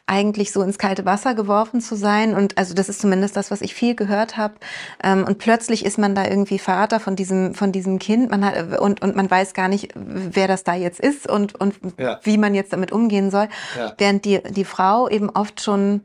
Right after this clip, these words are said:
Speaker 1: oder ma-, ja meistens eben schon viele Monate sich damit
Speaker 2: Ja.
Speaker 1: auseinandergesetzt hat
Speaker 2: Ja.
Speaker 1: und schon Mutter wurde. Und das hat halt nicht nur damit zu tun, dass sich der Körper verändert und dass man vielleicht spürt, ob das Kind grad wach ist oder nicht, weil man einfach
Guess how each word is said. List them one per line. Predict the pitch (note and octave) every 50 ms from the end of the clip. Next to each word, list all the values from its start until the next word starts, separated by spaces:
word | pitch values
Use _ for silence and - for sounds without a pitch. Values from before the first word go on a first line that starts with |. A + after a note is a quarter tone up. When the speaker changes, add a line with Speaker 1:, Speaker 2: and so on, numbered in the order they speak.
| _
Speaker 1:
oder | - - F3+ F3+
ma-, | F3 F3 F3 - - -
ja | F3+ F3+ F3+
meistens | F3+ F3+ F3+ F#3+ G#3 - A#3+ G#3+ -
eben | G3 G3 G#3
schon | G3+ G#3 G3+
viele | - - A3 A3
Monate | G3+ G3+ A3 A3+ - A#3 - - G#3+ G3
sich | G3+ G#3+ G#3
damit | - G3 G3+ G3
Speaker 2:
Ja. | - D#3
Speaker 1:
auseinandergesetzt | C3+ C3+ B2 F#3+ G#3+ A3+ A#3+ A3+ A#3 G#3 A3+ A3 A3 - - -
hat | A3 G#3+ G#3+ G#3 -
Speaker 2:
Ja. | -
Speaker 1:
und | E3+ F#3+ G3 G3 G3 - - - - - -
schon | - A3+ A3 G#3+
Mutter | G#3+ A3 A3 A3+ G#3+ F#3
wurde. | F#3 G3 G3 F#3+
Und | G3 G3+
das | G#3 -
hat | A3 A3 A3
halt | A3 G#3 G#3
nicht | A3 C4 C#4+ C#4+ -
nur | C4+ C4 C4+ B3+
damit | B3+ A3+ A3 A3 -
zu | - -
tun, | - - A#3 A3+ A3
dass | G#3+ G#3
sich | G#3 G3
der | - F#3+ F#3+
Körper | - A3+ C4 - D4+
verändert | - - A#3 - - G#3+ A3+ A3+ A3+ A3+ G#3+
und | G#3 G3+
dass | G3+ G3+
man | - G3 G3 -
vielleicht | - F#3+ G3 F#3+ F#3+ -
spürt, | - - G#3+ G#3+ G#3
ob | G3 -
das | G3 F#3 -
Kind | - G#3 G3 -
grad | - - F#3+ -
wach | - G3 F#3+ -
ist | G3 - -
oder | G3 F#3+ F#3
nicht, | F#3+ G3 G3+ G3+ - -
weil | F#3+ F#3
man | F3+ F3+ F3+
einfach | F3+ F3+ F3+ - - F#3 -